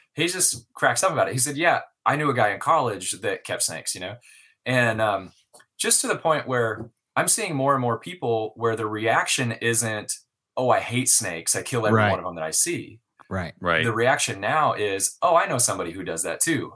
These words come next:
Speaker 1: Or,
Speaker 2: Right.
Speaker 1: "Oh, that's pretty neat," you know?
Speaker 2: Yeah.
Speaker 1: So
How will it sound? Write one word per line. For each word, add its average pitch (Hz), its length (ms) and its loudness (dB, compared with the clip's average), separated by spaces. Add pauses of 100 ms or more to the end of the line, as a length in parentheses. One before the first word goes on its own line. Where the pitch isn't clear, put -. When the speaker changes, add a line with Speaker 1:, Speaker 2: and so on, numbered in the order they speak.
Speaker 1:
Or, 98 420 0
Speaker 2:
Right. 85 240 -4 (140)
Speaker 1:
"Oh, 180 100 4
that's 208 200 2
pretty 156 240 0
neat," 165 340 -6
you 82 100 -12
know? 78 240 -8 (460)
Speaker 2:
Yeah. - 80 0
Speaker 1:
So 90 320 -2